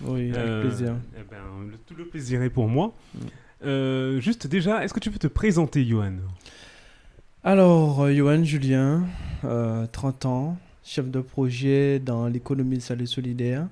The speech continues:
Speaker 1: Également, euh, je développe dans d'autres secteurs d'activité, hein, et d'autres, euh,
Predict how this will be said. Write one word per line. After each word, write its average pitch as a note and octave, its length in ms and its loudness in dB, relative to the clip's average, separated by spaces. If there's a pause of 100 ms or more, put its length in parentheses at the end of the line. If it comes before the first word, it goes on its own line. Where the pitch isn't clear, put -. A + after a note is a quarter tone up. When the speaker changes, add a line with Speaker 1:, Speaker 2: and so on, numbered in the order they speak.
(560)
Speaker 1:
Également, C3+ 880 0
euh, A2+ 1000 -4
je A#2+ 140 -6
développe B2 440 -4
dans A#2+ 480 -4
d'autres C#3 340 -6
secteurs C#3 340 -8
d'activité, B2 640 -6
hein, D#3 300 -6 (140)
et B2 220 -8 (100)
d'autres, C3 460 -6
euh, A#2 420 -2